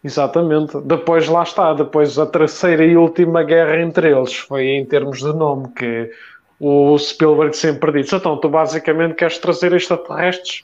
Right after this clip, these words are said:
para aqui, discos voadores. Tens a noção do que é que isto quer dizer?"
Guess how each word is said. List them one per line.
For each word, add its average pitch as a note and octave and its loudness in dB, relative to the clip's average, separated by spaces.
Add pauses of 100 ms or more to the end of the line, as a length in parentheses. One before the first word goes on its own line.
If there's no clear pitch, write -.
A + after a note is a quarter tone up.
(160)
para F3+ -2
aqui, E3+ -8 (180)
discos C#3 -6
voadores. E3 0 (320)
Tens E3+ 0
a E3+ 2
noção F3 -2
do F3+ -4
que F#3+ -2
é F#3 0
que F#3+ -10
isto F#3 -6
quer F3+ 0
dizer?" G3 -2